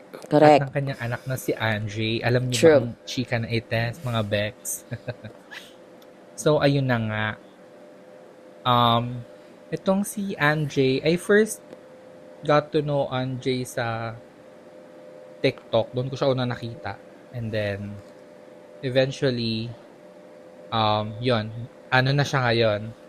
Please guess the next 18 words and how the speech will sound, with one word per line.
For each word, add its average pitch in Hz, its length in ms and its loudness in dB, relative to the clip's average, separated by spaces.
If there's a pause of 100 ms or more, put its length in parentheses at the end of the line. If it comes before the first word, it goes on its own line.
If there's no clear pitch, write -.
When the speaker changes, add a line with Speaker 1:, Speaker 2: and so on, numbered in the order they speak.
(320)
Speaker 2:
Uh, 110 560 2 (240)
he's 156 220 0
a 175 80 12
drag 135 420 8
queen 139 320 0
now 117 560 2
under 123 380 0
Sofia. 110 720 -4 (720)
Yun 139 240 6
ang 135 80 2
drag 127 260 10
name 117 240 0
niya, 110 140 -2
Sofia. 113 560 -6 (440)
And 160 200 -2
ang 170 220 2
issue 156 420 -2 (120)
is, 110 520 -2